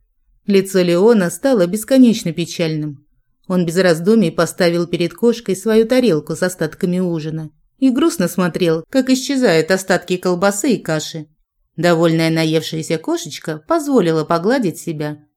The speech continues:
но попытки взять её на руки резко воспротивилась, зашипела и убежала восвояси.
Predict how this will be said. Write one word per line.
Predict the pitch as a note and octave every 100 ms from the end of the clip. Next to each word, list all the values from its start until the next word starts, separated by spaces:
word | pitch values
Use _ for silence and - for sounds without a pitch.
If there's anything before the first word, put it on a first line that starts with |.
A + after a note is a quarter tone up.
| _ _
но | - F#3+
попытки | F#3+ F#3 E3+ E3+ F#3
взять | F3+ E3+ E3+
её | E3+ E3+
на | G3+ D4
руки | F#3+ C#3 D3 D#3
резко | A#3+ E4+ D4+ G3+
воспротивилась, | E3 - F3 E3 E3+ D3+ D3+ C#3 -
зашипела | - D3+ E3+ F#3 F#3 D#4 A#3+
и | D#3 - E4
убежала | F3 D3+ D3 E3+ D3+
восвояси. | D3+ D#3+ D#3+ D#3 D3 D3 D#3